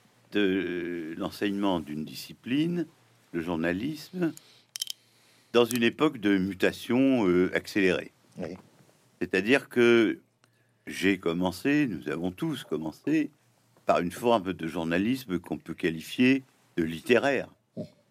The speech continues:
Speaker 1: parce que c'était ça. Et même la radio ou la télévision, c'était balbutiant. Et quand on réécoute les émissions de l'époque, euh, la diction, le vocabulaire,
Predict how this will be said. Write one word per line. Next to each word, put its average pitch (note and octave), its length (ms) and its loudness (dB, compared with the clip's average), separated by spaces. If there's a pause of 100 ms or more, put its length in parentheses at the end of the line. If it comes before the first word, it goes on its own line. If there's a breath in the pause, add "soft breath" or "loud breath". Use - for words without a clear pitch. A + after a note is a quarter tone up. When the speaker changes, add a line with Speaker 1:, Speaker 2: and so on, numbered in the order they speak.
(100)
Speaker 1:
parce - 180 -8
que F2 80 -4
c'était - 320 -2
ça. G#2 320 0 (640)
Et G#2+ 580 4
même F#2+ 260 0
la C#2 120 0
radio A#2 840 0
ou E2 120 -4
la D2 120 -2
télévision, G#2+ 1000 0 (1000 soft breath)
c'était - 320 -12 (100)
balbutiant. A2+ 800 0 (540)
Et F#2 220 0
quand E2 320 -4
on D#2 100 -2
réécoute F2+ 640 0
les E2 200 -4
émissions E2 500 -4
de D#2+ 140 -6
l'époque, G2 720 0
euh, D2 140 -8 (600)
la - 140 -2
diction, C#3+ 760 0
le D#2+ 120 -4
vocabulaire, G#2 1000 0